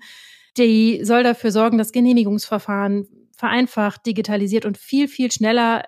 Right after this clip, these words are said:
abgewickelt werden sollen. Da ist es jetzt, die Verfahren sollen jetzt auf wenige zentrale Stellen im Land konzentriert werden. Nicht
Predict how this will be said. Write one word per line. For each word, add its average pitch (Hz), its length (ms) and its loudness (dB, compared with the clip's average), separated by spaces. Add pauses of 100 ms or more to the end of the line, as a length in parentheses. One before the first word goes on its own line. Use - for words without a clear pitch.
abgewickelt 233 640 -4
werden 220 480 0
sollen. 233 320 0 (100)
Da 220 140 2
ist 233 120 0
es 226 140 -2
jetzt, 226 240 -6
die 214 60 -4
Verfahren 214 500 0
sollen 208 300 0
jetzt 202 280 -6
auf 190 300 -8
wenige 226 460 2
zentrale 214 640 -2
Stellen 220 440 -2
im 202 140 -2
Land 214 280 -2
konzentriert 226 640 -4
werden. 240 400 0
Nicht 233 240 -4